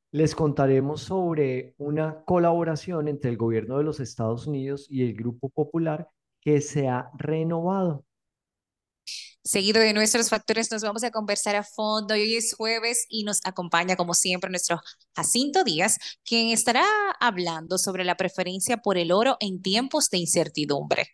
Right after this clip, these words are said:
Speaker 1: Creo que con eso hablaremos entonces de que los mercados continúan volátiles, de que los inversionistas no tienen tanta claridad sobre el futuro. Bueno,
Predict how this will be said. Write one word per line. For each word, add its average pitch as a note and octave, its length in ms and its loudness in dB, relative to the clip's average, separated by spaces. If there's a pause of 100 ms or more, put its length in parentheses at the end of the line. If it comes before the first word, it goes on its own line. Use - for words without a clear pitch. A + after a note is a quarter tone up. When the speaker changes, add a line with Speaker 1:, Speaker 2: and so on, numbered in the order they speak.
(760)
Speaker 1:
Creo F3+ 160 6
que G#3 120 4
con D#3 160 2
eso E3+ 380 2
hablaremos D3+ 560 0
entonces C#3+ 400 -6
de E3+ 100 2
que D3+ 140 -2
los B2 160 -2
mercados A#2+ 560 -4
continúan B2 540 -6
volátiles, D3+ 640 0
de A#2 120 -6
que - 100 -10
los A2+ 200 -6
inversionistas A2 600 -6
no C3 120 -4
tienen C3 340 -2
tanta C3 280 -6
claridad G#2 440 -8
sobre A#2+ 320 -6
el C3 80 -8
futuro. G#3+ 720 0
Bueno, A2+ 300 -4